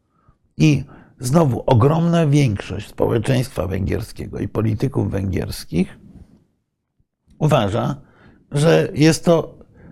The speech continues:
strategia absolutnie logiczna, potrzebna i właściwa. Elementem tej strategii, najbardziej,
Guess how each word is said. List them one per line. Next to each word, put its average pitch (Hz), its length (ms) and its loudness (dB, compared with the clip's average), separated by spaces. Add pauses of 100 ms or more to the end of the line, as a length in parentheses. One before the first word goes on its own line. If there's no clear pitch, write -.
strategia 147 680 2
absolutnie 147 680 2
logiczna, 139 600 2
potrzebna 123 760 0
i 120 140 -4
właściwa. - 680 -4 (1500)
Elementem 127 680 -2
tej 135 140 2
strategii, 110 640 -2
najbardziej, 127 760 2